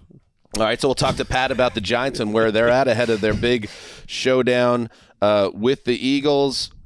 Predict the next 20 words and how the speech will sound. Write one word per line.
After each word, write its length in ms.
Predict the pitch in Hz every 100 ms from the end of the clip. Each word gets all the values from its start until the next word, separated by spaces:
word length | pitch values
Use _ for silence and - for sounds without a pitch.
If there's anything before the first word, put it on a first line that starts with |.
| -
Man, 440 | - 131 117 78 - _
I 120 | - 117
gotta 200 | 165 117
say, 440 | - 127 90 73 _ _ _ _ _ _ _ _ _ _ _ _ _ _ _ _ _ _ _ _
we 120 | 123
kinda 200 | - 160
thread 260 | - 151 139
the 80 | 117
needle 260 | 127 127
on 140 | 98 92
wa-, 100 | 92 -
Super 440 | - 131 120 104
Wild 320 | 95 101 92
Card 200 | 101 87
Weekend 460 | 92 110 73 62 - - _ _ _ -
because, 520 | 104 113 104 90 - _ _ _
um, 440 | 92 95 87 85 - -
no 720 | 101 107 123 135 135 127 - - - _ _
big 180 | 135 110
upsets, 760 | - 196 - 117 104 - - -